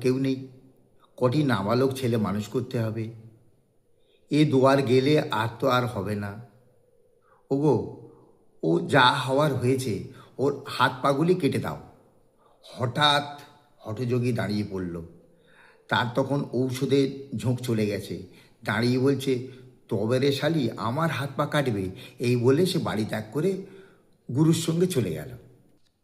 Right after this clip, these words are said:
এরপর আপনি যোগ করলেন উপসংহার। অনেকে ঢং করে শোক করে,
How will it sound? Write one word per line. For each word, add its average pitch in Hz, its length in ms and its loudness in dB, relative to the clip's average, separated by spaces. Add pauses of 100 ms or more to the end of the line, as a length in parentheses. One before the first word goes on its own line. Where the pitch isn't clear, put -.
(840)
এরপর 127 520 2 (120)
আপনি 123 260 -4
যোগ 120 240 0
করলেন 120 320 2 (120)
উপসংহার। 95 580 -6 (1500)
অনেকে 135 640 2 (260)
ঢং 135 320 0
করে 151 220 2
শোক - 260 -4
করে, 80 280 -10